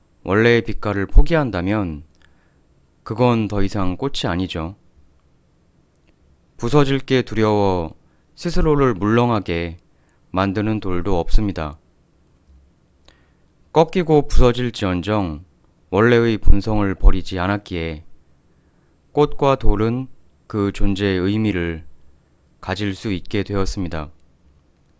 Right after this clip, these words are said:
살면서 우린 세상과 타인에게 숱하게 짓밟히게 됩니다. 그러나 확실한 건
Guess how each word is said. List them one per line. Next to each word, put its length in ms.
살면서 540
우린 320
세상과 480
타인에게 880
숱하게 600
짓밟히게 680
됩니다. 480
그러나 380
확실한 420
건 480